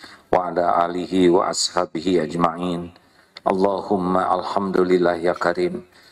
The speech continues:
Allahumma inna nas'aluka ridhoka wal jannah. Wa na'udzubika min sakhatika wan nar. Allahumma inna nas'aluka imanan kamilan.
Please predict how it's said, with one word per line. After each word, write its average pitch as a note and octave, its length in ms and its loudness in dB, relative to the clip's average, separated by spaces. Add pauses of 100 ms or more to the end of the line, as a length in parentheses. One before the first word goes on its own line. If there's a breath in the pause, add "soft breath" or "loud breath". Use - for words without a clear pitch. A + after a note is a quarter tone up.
(220 soft breath)
Allahumma G2 720 0
inna G2 320 0
nas'aluka F#2+ 720 -2
ridhoka F#2 560 0
wal F2+ 300 -2
jannah. F2+ 500 -6 (680 loud breath)
Wa A2+ 80 4
na'udzubika G#2+ 880 2
min F2 240 -6
sakhatika F2 640 -4
wan E2+ 320 -2
nar. E2 200 -6 (600 soft breath)
Allahumma G2+ 800 0
inna G#2 320 0
nas'aluka G2+ 720 -2
imanan G2 720 -2
kamilan. F2+ 720 -2